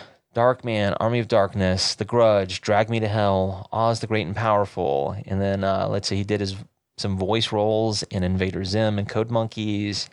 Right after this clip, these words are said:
and the video game Evil Dead Regeneration. So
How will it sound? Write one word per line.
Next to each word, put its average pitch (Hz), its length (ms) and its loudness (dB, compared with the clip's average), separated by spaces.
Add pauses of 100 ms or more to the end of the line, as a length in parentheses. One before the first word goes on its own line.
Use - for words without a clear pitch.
(100)
and 120 440 -2
the 104 120 -4
video 104 240 -2
game 101 280 -4
Evil 104 220 -4
Dead 98 220 -2
Regeneration. 98 760 0
So 92 440 -2